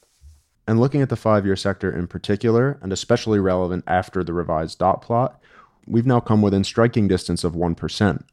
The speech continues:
Obviously significant from a technical and psychological perspective, but given the scale of the repricing that we've seen over the past week or so,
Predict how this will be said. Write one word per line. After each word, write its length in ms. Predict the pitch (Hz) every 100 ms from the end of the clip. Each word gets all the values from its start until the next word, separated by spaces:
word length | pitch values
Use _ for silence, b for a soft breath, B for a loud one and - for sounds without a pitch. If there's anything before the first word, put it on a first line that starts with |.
| _
Obviously 460 | - 127 123 - 113
significant 720 | - 101 107 - 104 95 -
from 140 | 113
a 40 | 98
technical 480 | 110 101 98 95 90
and 80 |
psychological 680 | 87 90 85 98 127 117 95
perspective, 680 | - 87 - 85 - 82 -
but 160 | 113 104
given 180 | 127 147
the 80 | 135
scale 380 | - 113 110
of 100 | 101
the 60 | 92
repricing 560 | 95 90 95 95 - 92
that 160 | 87
we've 180 | 92 90
seen 460 | - 98 92 90 87 -
over 160 | 123
the 120 | 104 92
past 260 | 98 92
week 240 | 107 117 -
or 80 |
so, 400 | 92 - 85 80